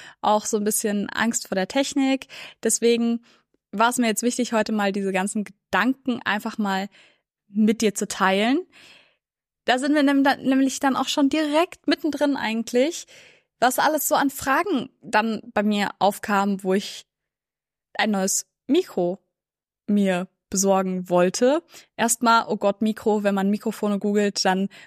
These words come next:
kommt alles ab, ich sag mal, bei Amazon dreißig Euro ins Nirvana hoch. Du kannst da <laughs> Geld ausgeben ohne Ende. Damit war ich schon mal direkt überfordert. Ähm, und dann habe ich mich aber mit jemandem zusammengesetzt, der au-, in der Audio-,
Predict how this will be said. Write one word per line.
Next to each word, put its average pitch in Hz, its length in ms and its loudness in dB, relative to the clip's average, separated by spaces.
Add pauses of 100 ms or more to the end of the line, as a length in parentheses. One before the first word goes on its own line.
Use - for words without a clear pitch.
kommt 220 300 0
alles 214 380 2
ab, - 420 -4
ich - 180 -4
sag 196 220 -2
mal, 196 240 0 (340)
bei - 140 -2
Amazon 202 1200 -2
dreißig 214 480 -2
Euro 202 540 2
ins 202 460 0 (120)
Nirvana 202 720 2
hoch. 269 300 2
Du 220 100 -4
kannst 208 400 -4
da 202 200 2 (100)
<laughs> - 100 -18
Geld - 280 -2
ausgeben 226 380 0
ohne 226 160 0
Ende. 220 220 2
Damit 196 260 2
war 185 100 2
ich - 100 -2
schon 190 120 -6
mal 180 80 -6
direkt - 320 -6
überfordert. 196 540 -4 (480)
Ähm, 226 420 2 (320)
und 214 600 2
dann 220 160 2
habe 208 120 0
ich - 120 -10
mich - 180 -6
aber 196 240 -2
mit 196 220 -8
jemandem 196 300 -4
zusammengesetzt, 262 800 0
der - 160 -2
au-, - 140 -4
in 214 120 0
der - 160 0
Audio-, 262 180 2